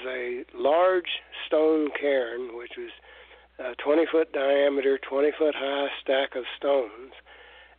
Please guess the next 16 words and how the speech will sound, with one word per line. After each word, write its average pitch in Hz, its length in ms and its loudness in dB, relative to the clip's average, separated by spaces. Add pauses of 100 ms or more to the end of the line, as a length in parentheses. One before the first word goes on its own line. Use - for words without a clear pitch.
and 131 220 0
right 165 380 2
beside 185 720 0
it 120 220 -6 (760)
was 147 340 4
a 139 200 0 (120)
twenty 180 300 4 (100)
foot 175 200 0 (100)
deep, 143 280 -2 (280)
twenty 139 320 2
foot 135 220 -2
wide 127 560 -2 (160)
hole. 175 480 2 (960)
Now, 131 200 -4
I 139 80 0
haven't 143 280 0